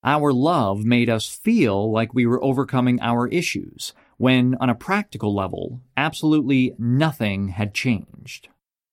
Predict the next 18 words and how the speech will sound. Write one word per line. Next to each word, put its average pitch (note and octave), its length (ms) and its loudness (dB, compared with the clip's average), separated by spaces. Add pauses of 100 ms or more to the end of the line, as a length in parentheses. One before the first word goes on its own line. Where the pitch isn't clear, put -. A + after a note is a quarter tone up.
(420)
As G3 360 0
you G3 120 -2
can F3 140 -2
imagine, D#3 760 -2
none F3 440 2
of D#3 300 -2
our D3+ 240 -2
problems D#3 680 -4
got C#3 220 0
resolved. D3 640 -4 (560)
The C#3+ 100 2
fights F#3 480 -4
repeated C#3+ 520 0
themselves. - 640 -8 (200)
The D#3 160 2
arguments D3 640 2
got B2 180 0
worse. C#3 480 -6